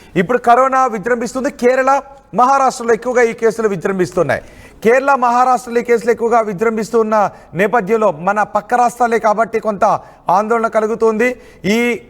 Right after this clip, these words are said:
కరోనా కారణంగా ఇప్పటి వరకు ఏడుగురు మృతి చెందారు అనే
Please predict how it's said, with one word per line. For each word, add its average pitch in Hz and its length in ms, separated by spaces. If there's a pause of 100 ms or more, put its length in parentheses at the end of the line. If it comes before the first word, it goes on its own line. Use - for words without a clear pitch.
కరోనా 247 320
కారణంగా 233 480
ఇప్పటి 226 340
వరకు 233 340
ఏడుగురు 226 560
మృతి 214 440
చెందారు 226 420
అనే 220 380